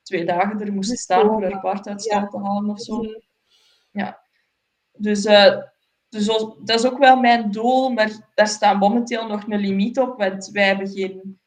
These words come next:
Speaker 1: stromend water tot bij de paarden, dus dat is allemaal met bidonnetjes en de remork. Ehm, ik
Speaker 2: Heftig.
Speaker 1: heb ook maar twee handen, dus al, al die voeieremmers meenemen begint zwaar te wegen.
Speaker 2: Mhm.
Speaker 1: Eh, dus,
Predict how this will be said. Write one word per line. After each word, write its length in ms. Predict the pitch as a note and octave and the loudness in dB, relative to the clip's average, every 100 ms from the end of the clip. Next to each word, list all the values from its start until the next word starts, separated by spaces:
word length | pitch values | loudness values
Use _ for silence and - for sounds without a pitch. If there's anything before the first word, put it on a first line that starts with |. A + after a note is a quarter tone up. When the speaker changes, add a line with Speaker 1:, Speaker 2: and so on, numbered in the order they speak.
| _ | _
Speaker 1:
stromend 520 | - - G#3 F#3+ F3+ | -16 -8 -6 -6 -4
water 380 | F3+ G#3+ C4+ - | 0 0 -2 -10
tot 160 | B3+ | -12
bij 140 | A#3+ A#3 | -8 -8
de 80 | B3 | -8
paarden, 460 | A#3+ A3+ B3 B3 | -4 -2 -2 -4
dus 180 | G3+ F#3+ | -8 -10
dat 100 | F#3+ | -8
is 60 | G3 | -4
allemaal 240 | G3 G#3+ | -2 -2
met 160 | G#3+ G3+ | -4 -6
bidonnetjes 600 | G3 G3 G#3 A#3+ B3+ A#3 | -8 -6 -6 -6 -8 -10
en 120 | G#3+ | -6
de 100 | G3 | -6
remork. 560 | F#3+ F#3+ G#3+ C#4+ C#4+ - _ _ _ _ _ | -4 -4 -4 -6 -10 -20 _ _ _ _ _
Ehm, 640 | G#3+ G3+ G3 G3+ G3+ G3+ | 0 2 2 2 0 -2
ik 80 | G3 - _ | -4 -8 _
Speaker 2:
Heftig. 240 | A#3+ G3 | -8 -6
Speaker 1:
heb 160 | G3+ G3+ | -4 -4
ook 200 | G3+ - | -6 -6
maar 160 | F#3+ | -8
twee 260 | - G#3 G3 | -4 -2 2
handen, 380 | F#3+ G3 B3 B3+ | 4 2 2 -2
dus 160 | G#3+ | -2
al, 340 | G3+ G#3+ G3+ - | -2 -2 -2 0
al 180 | A#3+ A#3 | 2 4
die 140 | G#3+ | 2
voeieremmers 680 | G3 A3 C4 C4+ B3+ C4 C4 | -6 -2 -2 0 -2 -4 -6
meenemen 560 | A3 G#3 A#3 B3 B3+ A#3 | -6 -6 -4 -4 -6 -8
begint 280 | G3 G#3 G3+ | -8 -8 -6
zwaar 320 | F#3+ G3 A3 | -2 -2 -2
te 120 | A#3 | -10
wegen. 520 | A#3 A#3 A#3+ C4 C#4 - _ | -12 -10 -8 -8 -10 -14 _
Speaker 2:
Mhm. 480 | A3+ A#3+ B3 A#3+ A3 | -8 -4 -4 -6 -6
Speaker 1:
Eh, 480 | F#3 F#3+ F#3 F3+ E3+ - - _ _ _ _ _ _ | -2 0 0 -2 -6 -12 -18 _ _ _ _ _ _
dus, 440 | _ A#3 A#3 - | _ -8 -8 -14